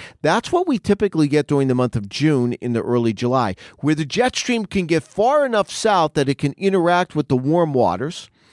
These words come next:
in the Caribbean, in the Gulf of Mexico, and off the southeast coast of the United States for something to develop. And oftentimes we get these subtropical lows to form. And they form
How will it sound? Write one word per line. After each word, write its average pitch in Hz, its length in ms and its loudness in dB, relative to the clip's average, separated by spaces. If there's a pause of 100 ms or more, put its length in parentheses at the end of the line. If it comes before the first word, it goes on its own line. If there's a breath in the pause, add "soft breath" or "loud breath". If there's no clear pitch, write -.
(340 loud breath)
in 156 160 0
the 139 80 2
Caribbean, 127 840 0 (400 soft breath)
in 147 180 0
the 131 100 0
Gulf 123 240 0
of 110 80 -4
Mexico, 143 640 -2 (380 soft breath)
and 143 340 0
off 139 240 0
the - 80 -16
southeast 139 520 0
coast 139 240 0
of - 20 -2
the 131 60 0
United 127 260 2
States 214 260 0
for 180 140 -6
something 135 400 -4
to 139 100 0
develop. 147 380 0
And 135 100 -2
oftentimes 151 540 0
we 135 80 -4
get 135 220 -2
these 131 180 -6
subtropical 131 720 -2
lows 123 420 0
to 107 80 -8
form. 71 380 -10 (520 loud breath)
And 165 240 2
they 214 180 2
form 151 500 0